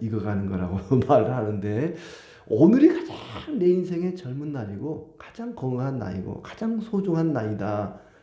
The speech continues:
이렇게 생각하면 오늘 충성을 해야죠. 예.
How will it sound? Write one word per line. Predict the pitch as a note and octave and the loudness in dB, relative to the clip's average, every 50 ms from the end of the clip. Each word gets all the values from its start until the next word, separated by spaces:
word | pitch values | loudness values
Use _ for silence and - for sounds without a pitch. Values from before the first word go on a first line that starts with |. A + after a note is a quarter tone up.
| _ - | _ -2
이렇게 | C3 C3+ C#3+ D3 D#3 | 0 0 2 2 0
생각하면 | C#3+ D3 C#3+ C3 A#2 G#2+ G2+ A2 C#3 D3 - - - - - - _ _ - | 0 0 -2 -2 0 0 0 0 0 -2 -2 -4 -8 -16 -20 -20 _ _ -2
오늘 | - A2 A2+ B2+ D3 B2+ - | 2 2 2 4 2 0 -2
충성을 | - - B2+ G#2 G2 - G#2 G2 F#2+ F#2 | -4 -6 -8 -8 -8 -10 -10 -10 -10 -12
해야죠. | - - - - - - - - - _ _ _ _ _ _ _ _ _ _ - | -12 -12 -14 -16 -16 -18 -20 -20 -20 _ _ _ _ _ _ _ _ _ _ -18
예. | - | -16